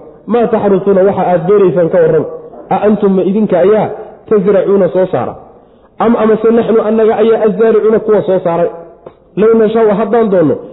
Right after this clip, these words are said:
lajacalnaahu waxaan ka dhigi lahayn waxaa soo baxaya xutaaman burbur baan ka dhigi lahayn. Fadaltum markaasaa waxaad ahaan lahaydeen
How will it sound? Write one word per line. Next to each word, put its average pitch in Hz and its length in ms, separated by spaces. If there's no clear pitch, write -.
lajacalnaahu 185 640
waxaan 185 240
ka 220 100
dhigi 214 200
lahayn 185 280
waxaa 196 300
soo 233 220
baxaya - 340
xutaaman 190 540
burbur 175 300
baan 147 160
ka - 60
dhigi 117 140
lahayn. 92 180
Fadaltum 190 520
markaasaa 180 440
waxaad 208 260
ahaan 196 260
lahaydeen 180 400